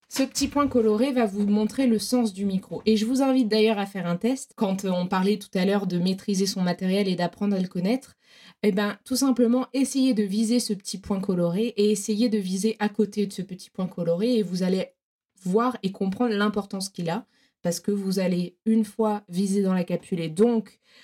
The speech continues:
on, le micro va directement capter votre voix. Et dans l'autre cas où vous ne visez pas bien la capsule,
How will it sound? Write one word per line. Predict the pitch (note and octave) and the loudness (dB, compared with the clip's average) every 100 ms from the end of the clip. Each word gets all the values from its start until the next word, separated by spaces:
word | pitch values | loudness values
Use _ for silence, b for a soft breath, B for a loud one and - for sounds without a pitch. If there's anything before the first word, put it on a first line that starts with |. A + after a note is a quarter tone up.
| b b | b b
on, | F3+ F#3 F#3 - | 0 0 0 0
le | F#3 F3 F3 | 0 0 0
micro | F#3 - G3+ | -2 -2 -4
va | F#3 E3 | -2 -2
directement | F3 G3 G3 G3 F#3+ | -2 -4 -2 -2 -2
capter | F#3 E3+ F3+ | -2 -4 -2
votre | E3+ E3+ - | -2 -2 -4
voix. | C#3+ D3 E3+ A3 _ _ _ B B B B B _ _ - | -4 -2 -4 -4 _ _ _ B B B B B _ _ 2
Et | A#3 | 4
dans | A3+ | 4
l'autre | A3 G#3+ G#3 | 2 2 -2
cas | G3 G#3 | -2 0
où | G3 | 0
vous | F#3 F3+ | -2 -4
ne | E3+ | -4
visez | F3+ F3 F3 | -6 -6 -4
pas | A3 | -2
bien | G#3 G#3+ | 0 0
la | G3+ | -2
capsule, | G3 D#3+ - G#3+ A#3 | -4 -8 -4 -2 0